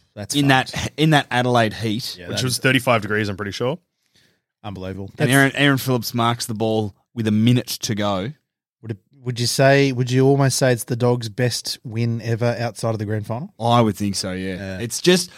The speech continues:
Speaker 2: 'cause what it is, is that the fact that with thirty or forty seconds to go, the game plan became no score.
Speaker 1: Yep.
Speaker 2: We just have to lock this down.
Speaker 3: Yeah.
Speaker 1: Yeah.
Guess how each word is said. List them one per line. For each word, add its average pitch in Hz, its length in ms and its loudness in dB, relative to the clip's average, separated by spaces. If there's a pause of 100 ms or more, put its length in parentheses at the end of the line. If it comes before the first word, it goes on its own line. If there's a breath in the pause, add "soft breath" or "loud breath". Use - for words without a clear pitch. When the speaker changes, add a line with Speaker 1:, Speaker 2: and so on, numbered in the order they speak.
(300 loud breath)
Speaker 2:
'cause 151 140 2
what 180 140 6
it 175 100 4
is, 147 160 4
is 110 260 -4
that 127 300 -4 (160)
the 117 120 -12
fact 151 340 0
that 127 220 -2 (340)
with 123 180 -6
thirty 143 380 4
or 135 60 4
forty 117 280 -2
seconds 110 400 -4
to - 80 -10
go, 95 520 -6 (840)
the 104 60 -10
game 120 300 0
plan 113 300 -4
became 98 680 -8 (840)
no 107 220 -4
score. 82 360 -10 (240)
Speaker 1:
Yep. 92 100 -10
Speaker 2:
We 95 60 -8
just - 140 0
have - 140 -6
to 110 80 2
lock 101 340 -2
this 92 240 -8
down. 82 340 -10
Speaker 3:
Yeah. 127 180 2
Speaker 1:
Yeah. 87 80 -10